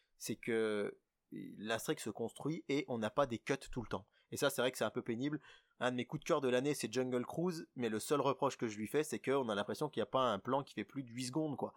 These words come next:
parce que ça coupe beaucoup. Et là, c'est le cas aussi dans Spider-Man, et c'est un peu la maladie des blockbusters, hein, puisque même le très bon, euh, The Suicide Squad de James Gunn avait ce problème-là cet été. Et il y a une scène que j'ai trouvée, euh, qui pour moi est symptomatique du talent que peut avoir John Watts, c'est la scè-, une scène, alors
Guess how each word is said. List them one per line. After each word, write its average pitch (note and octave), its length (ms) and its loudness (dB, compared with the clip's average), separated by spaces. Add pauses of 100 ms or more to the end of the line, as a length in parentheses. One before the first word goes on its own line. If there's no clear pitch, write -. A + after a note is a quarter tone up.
(180)
parce - 140 -12
que D#3+ 80 4
ça C3 160 2
coupe - 380 -10
beaucoup. B2 260 -4 (340)
Et B2+ 140 2
là, F3 160 6
c'est C#3 180 -2
le A2+ 60 -4
cas D#3+ 160 6
aussi D#3 280 0
dans A#2+ 120 4
Spider-Man, B2+ 560 2 (100)
et A#2 240 0 (520)
c'est - 120 2
un C#3 60 6
peu E3 140 2
la E3 100 8
maladie D3+ 300 4
des D3+ 100 2
blockbusters, D3 600 2
hein, D3+ 100 6
puisque - 220 -8
même C#3 260 2
le A#2 120 2
très - 240 0
bon, C3+ 240 0
euh, A2 220 4
The A2 100 -2
Suicide A2 300 -4
Squad C#3 260 2
de A2 160 -4
James A2 220 -4
Gunn C#3 240 2
avait A#2 180 2
ce - 80 -6
problème-là A#2 400 -2
cet C3+ 220 -6
été. C3+ 240 -4 (880)
Et C#3+ 340 2 (160)
il D3+ 80 -8
y C3+ 60 4
a - 20 4
une D3+ 140 0
scène G3 240 0
que D3+ 100 -2
j'ai A2 120 -2
trouvée, A#2+ 360 0
euh, A2+ 240 -2
qui B2 140 -8
pour B2+ 120 2
moi D3 120 2
est C3+ 40 -2
symptomatique C#3 680 -2
du A2 140 -8
talent D3 460 2
que - 80 -4
peut A2+ 220 2
avoir A2 400 2
John G#2+ 180 -2
Watts, B2+ 220 0
c'est - 300 -6
la G#2 100 2
scè-, D3 360 -2
une A2+ 140 -6
scène, C#3 280 0
alors G2+ 200 -2